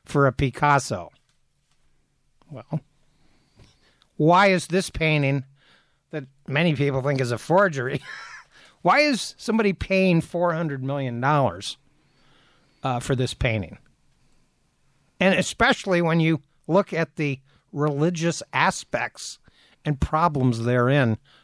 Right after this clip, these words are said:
connected with the Prince of Saudi Arabia buying an image of a prophet. You'll have to look that up, uh, on your own,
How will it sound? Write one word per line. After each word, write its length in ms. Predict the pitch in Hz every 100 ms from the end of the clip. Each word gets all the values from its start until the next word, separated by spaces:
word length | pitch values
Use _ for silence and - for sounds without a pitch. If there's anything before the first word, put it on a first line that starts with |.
| -
connected 580 | 147 139 160 - 135 117
with 160 | 120
the 100 | 120 - _ _ _ _
Prince 300 | - 175 -
of 100 | 131
Saudi 360 | - 135 131 123
Arabia 480 | 113 135 143 117 113
buying 520 | 110 131 135 113 104 _ _ _ _ _ _ _ _ _ _ _ _ -
an 160 | 143 135
image 600 | 156 156 113 120 - - - _ _ _ _ _ _
of 120 | 143
a 100 | 131
prophet. 580 | 120 - 135 135 - - - _ _ _ _ _ _ _ _ _ _ _ _ -
You'll 160 | 190
have 120 | 156
to 80 | -
look 240 | 120 139 -
that 260 | 131 127
up, 240 | 117 110 -
uh, 260 | 123 113 104
on 140 | 123
your 180 | 117 117
own, 260 | 123 117